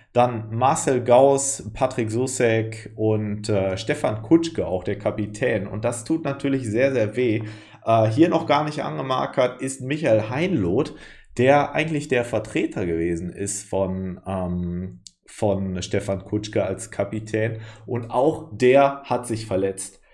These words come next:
Also, ähm, das ist natürlich, äh, heftig. Also, ähm, einige Medien schreiben bis zu zehn Verletzte. Ich habe jetzt acht gezählt, ja.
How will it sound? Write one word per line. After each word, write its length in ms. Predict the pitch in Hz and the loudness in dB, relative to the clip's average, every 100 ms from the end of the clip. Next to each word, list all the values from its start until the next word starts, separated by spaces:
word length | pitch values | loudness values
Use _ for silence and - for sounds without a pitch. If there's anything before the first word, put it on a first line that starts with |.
| _ | _
Also, 460 | - 107 113 104 107 104 | -4 0 2 2 0 -4
ähm, 460 | 104 104 104 98 - | -2 -2 -6 -4 -2
das 300 | 110 - - | -2 -4 -6
ist 80 | |
natürlich, 760 | 117 110 117 107 104 104 - 98 | -4 -2 0 0 0 -6 -10 -6
äh, 260 | 101 95 | -4 -4
heftig. 720 | 98 - 120 113 - 80 - 101 | -4 -4 -4 -4 -6 -8 -6 -6
Also, 460 | 95 95 98 90 | -4 -2 -2 -4
ähm, 500 | 98 98 101 98 95 95 | -8 -6 -6 -6 -6 -4
einige 240 | 135 123 | -4 -2
Medien 340 | 120 127 127 110 | -4 -4 -4 -4
schreiben 280 | - 117 | -2 -2
bis 180 | 117 113 | -2 -8
zu 140 | 107 98 | -12 -10
zehn 340 | - 131 139 | -2 -2 0
Verletzte. 560 | - 120 120 120 - 107 | 0 2 0 -2 -6 -6
Ich 240 | 98 - | -4 -6
habe 160 | 110 101 | -4 -6
jetzt 160 | - | -6
acht 260 | - 110 - | -10 -10 -8
gezählt, 600 | 95 - 101 92 92 - | -8 -4 -2 -2 -2 -4
ja. 300 | 95 98 | -4 -4